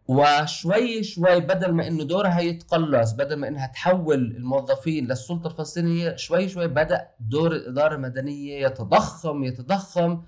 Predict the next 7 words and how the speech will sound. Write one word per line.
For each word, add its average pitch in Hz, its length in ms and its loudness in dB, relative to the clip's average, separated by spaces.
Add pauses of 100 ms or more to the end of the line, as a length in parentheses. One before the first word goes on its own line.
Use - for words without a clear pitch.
حتى 202 360 2
إنه 151 320 4
وصلنا 196 400 0
اليوم 156 540 -2
الإدارة 135 420 4
المدنية 147 760 -4
تقريبًا 123 960 0